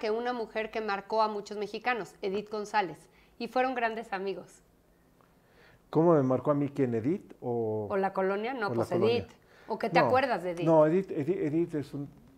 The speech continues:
Speaker 2: Edith era como la famosa de la colonia, antes que los Tena, porque los Tena, que son los grandes futbolistas
Speaker 1: Ajá.
Speaker 2: que vivían enfrente de mi casa,
Speaker 1: Ajá.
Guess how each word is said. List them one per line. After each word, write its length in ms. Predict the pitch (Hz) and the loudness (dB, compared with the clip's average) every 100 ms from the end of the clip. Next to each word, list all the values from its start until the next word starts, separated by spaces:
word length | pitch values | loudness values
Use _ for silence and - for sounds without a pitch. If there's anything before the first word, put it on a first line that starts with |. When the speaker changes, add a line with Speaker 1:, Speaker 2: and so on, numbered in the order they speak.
| - | -6
Speaker 2:
Edith 240 | 143 180 | 0 4
era 280 | 170 170 160 | 6 4 2
como 280 | - 123 113 | -2 -4 -2
la 140 | 107 | -2
famosa 800 | 95 - 113 123 139 139 160 170 170 _ _ _ | -4 -4 -2 2 0 0 -4 -6 -10 _ _ _
de 120 | 110 | -6
la 100 | 104 | -4
colonia, 460 | - 113 113 113 156 - _ _ _ _ _ _ _ _ | -4 -2 -2 -2 -8 -14 _ _ _ _ _ _ _ _
antes 360 | - 117 107 120 | -2 -2 0 -4
que 120 | - | -4
los 220 | 107 104 | -6 -4
Tena, 260 | - 127 120 | -2 -2 -2
porque 360 | 120 107 - 113 | -6 -12 -8 -8
los 200 | 101 - | -8 -4
Tena, 240 | 123 113 | -4 -2
que 80 | 110 | -6
son 120 | 120 | -8
los 80 | 107 | -6
grandes 240 | 107 120 110 | -4 -4 -6
futbolistas 600 | 117 98 107 110 - - | -8 -6 -6 -6 -6 -6
Speaker 1:
Ajá. 160 | 185 185 | -6 -10
Speaker 2:
que 100 | - - _ | -16 -20 _
vivían 320 | 113 110 113 | -4 -2 -2
enfrente 340 | 110 104 110 113 | -4 -8 -10 -8
de 60 | |
mi 140 | 107 104 | -8 -8
casa, 320 | - 107 - | -6 -6 -8
Speaker 1:
Ajá. 220 | 143 180 | -10 -12